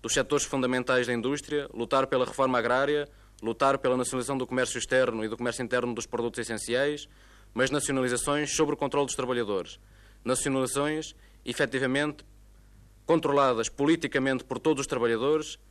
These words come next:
porque só dessa maneira se lutará contra a estatização burocrática da economia, só dessa maneira este processo de transformação económica poderá contribuir para o avanço do processo revolucionário.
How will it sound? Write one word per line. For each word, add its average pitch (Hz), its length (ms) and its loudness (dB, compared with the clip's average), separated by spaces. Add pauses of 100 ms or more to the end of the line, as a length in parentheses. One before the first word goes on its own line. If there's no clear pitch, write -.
(160)
porque 127 160 -4
só 147 120 2
dessa 131 200 2
maneira 139 500 0 (240)
se - 140 -4
lutará 131 320 2
contra 127 220 0
a - 20 -2
estatização 127 560 -2
burocrática 123 560 0
da 113 80 0
economia, 131 560 -2 (300)
só 139 180 0
dessa 135 240 2
maneira 135 480 0 (180)
este 131 220 -2
processo 131 260 0
de - 60 -10
transformação 127 400 -2
económica 131 480 -2
poderá 127 260 -2
contribuir 123 540 -4
para 123 140 0
o 123 40 6
avanço 127 220 0
do 120 80 -4
processo - 320 -4
revolucionário. 92 640 -8